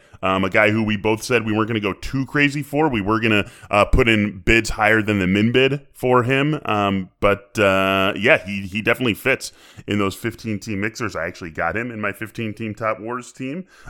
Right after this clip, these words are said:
uh, in, uh, waivers yesterday, so I think he's someone who is going to have, as you said, not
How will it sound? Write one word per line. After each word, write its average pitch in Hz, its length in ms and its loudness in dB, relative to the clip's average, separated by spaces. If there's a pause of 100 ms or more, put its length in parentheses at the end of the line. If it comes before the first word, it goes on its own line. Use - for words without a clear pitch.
uh, 101 260 0
in, 101 300 -2
uh, 98 300 -4
waivers 98 420 -6
yesterday, 131 560 -4
so 107 320 -4
I 101 80 0
think 123 200 -10
he's 127 120 -16
someone 127 300 -4
who 127 180 -4
is 107 140 -6
going 120 220 -4
to 120 80 -4
have, 120 180 -2
as 107 120 -8
you 117 100 -12
said, 101 340 -2 (280)
not 127 360 2